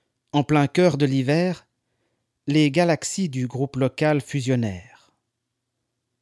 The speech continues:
Avant le mois de mars, le berceau de l'humanité avait disparu. Il ne restait que moi. Gouffre ténébreux rehaussé d'étoiles, puits de science dont les patients travaux ne seraient jamais utiles à personne.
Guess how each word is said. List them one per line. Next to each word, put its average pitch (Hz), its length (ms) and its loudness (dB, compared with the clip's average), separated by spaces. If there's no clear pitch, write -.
Avant 165 240 2
le 190 120 4
mois 180 200 2
de 156 100 0
mars, 160 640 -4
le 165 200 4
berceau 160 520 0
de 147 80 0
l'humanité 143 720 0
avait 123 280 -2
disparu. 110 720 -8
Il 147 120 0
ne 147 80 2
restait 139 420 0
que 139 160 -4
moi. 107 340 -6
Gouffre 165 440 0
ténébreux 147 640 2
rehaussé 151 580 2
d'étoiles, 104 720 -6
puits 185 200 0
de 165 120 4
science 202 460 0
dont 151 120 2
les 143 160 4
patients 156 460 -2
travaux 139 440 -2
ne 139 120 0
seraient 131 360 0
jamais 131 380 0
utiles 120 380 -6
à 117 100 -2
personne. 98 800 -6